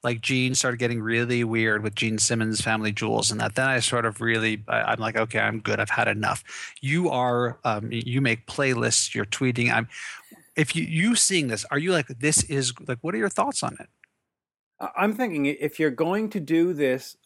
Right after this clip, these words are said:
Speaker 2: on the cruise, you've missed the point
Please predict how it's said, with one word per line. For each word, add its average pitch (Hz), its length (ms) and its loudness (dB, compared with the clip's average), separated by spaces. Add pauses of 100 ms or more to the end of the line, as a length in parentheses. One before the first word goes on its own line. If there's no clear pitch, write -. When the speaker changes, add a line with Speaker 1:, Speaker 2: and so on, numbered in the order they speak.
Speaker 2:
on 139 260 0
the 139 80 0
cruise, 143 600 2
you've 127 200 2
missed 139 400 4
the - 60 -6
point 120 480 -2